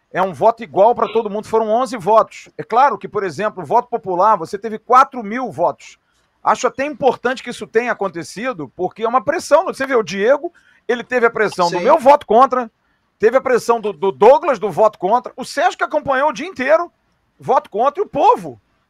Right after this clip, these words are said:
Speaker 1: sabe? O, e, e a votação popular é a responsabilidade. Agora,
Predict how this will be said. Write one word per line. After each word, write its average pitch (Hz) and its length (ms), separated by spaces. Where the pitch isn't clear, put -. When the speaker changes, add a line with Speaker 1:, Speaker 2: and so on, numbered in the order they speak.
Speaker 1:
sabe? 214 300
O, 170 180
e, 196 220
e 196 40
a 214 60
votação 285 480
popular 220 600
é 233 140
a 349 60
responsabilidade. 214 1000
Agora, 170 340